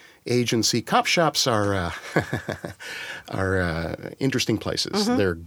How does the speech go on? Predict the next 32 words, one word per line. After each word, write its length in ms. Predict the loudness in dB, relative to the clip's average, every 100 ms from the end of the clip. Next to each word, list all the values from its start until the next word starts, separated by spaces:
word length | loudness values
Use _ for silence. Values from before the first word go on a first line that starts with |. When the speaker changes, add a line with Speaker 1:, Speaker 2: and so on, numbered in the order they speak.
| -18 _
Speaker 1:
gossip 420 | 2 4 4 4 4
mills. 460 | 6 8 6 6
There's 240 | 4 2 2
a 60 |
lot 280 | 2 4 4
of 80 | 4
internal 520 | 0 0 0 0 2 2
rivalries. 720 | 4 4 4 4 4 4 4
There's 160 | 2 2
a 60 |
lot 240 | 4 4 2
of 120 | 0
stuff. 760 | -2 -4 -8 _ 2 2 -2 -4
They're, 160 | 0
Speaker 2:
Yeah. 180 | 0 0
Speaker 1:
you 120 | -2
know, 140 | -2 -2
like, 280 | -2 -4 -6
it's 140 | -6
a 60 | -6
giant 480 | -2 0 0 -2
henhouse. 480 | -4 -6 -8 -10 -14 -16 -20 -20 -20 -20 -6
Um, 560 | -2 0 0 0 -4 -6 -14 -20 -18 -16 -16 -16 -18 -20 -18 -20 -4
it 240 | -2 0 2
would 140 | 2
be 120 | 4 4
a 60 |
very 300 | 6 6 4
different 460 | 4 0 2 0 -2
thing 640 | -2 2 4 4 0 -6 -16 -20 -20 -20
for 200 | -6 -4
Doug 500 | 2 2 2 0